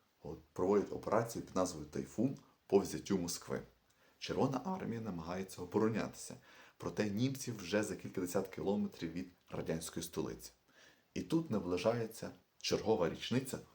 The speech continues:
головного більшовицького шаб-, е, свята.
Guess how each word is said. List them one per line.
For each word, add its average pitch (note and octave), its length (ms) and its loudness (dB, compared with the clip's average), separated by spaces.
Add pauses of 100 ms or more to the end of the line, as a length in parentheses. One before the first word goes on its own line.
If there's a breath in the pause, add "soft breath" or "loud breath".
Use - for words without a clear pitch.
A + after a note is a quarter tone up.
(120)
головного F2 920 2 (180 loud breath)
більшовицького - 840 -2 (180)
шаб-, - 400 10
е, D2 200 6
свята. - 640 6